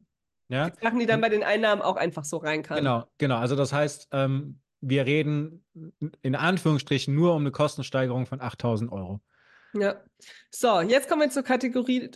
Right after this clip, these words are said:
Speaker 2: Mobilität und die finde ich ebenso faszinierend, weil da haben wir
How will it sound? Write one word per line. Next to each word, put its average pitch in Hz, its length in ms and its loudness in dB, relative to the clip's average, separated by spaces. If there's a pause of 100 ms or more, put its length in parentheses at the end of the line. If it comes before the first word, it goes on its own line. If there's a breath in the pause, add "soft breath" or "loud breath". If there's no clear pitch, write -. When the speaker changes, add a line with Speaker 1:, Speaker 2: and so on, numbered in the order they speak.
(100)
Speaker 2:
Mobilität 240 960 2
und 220 300 -4 (180)
die 311 280 0 (400)
finde 254 240 0
ich - 200 -10 (320)
ebenso 254 460 2
faszinierend, 202 960 0 (380 soft breath)
weil 220 160 4
da 233 180 2
haben 254 160 0
wir 240 320 2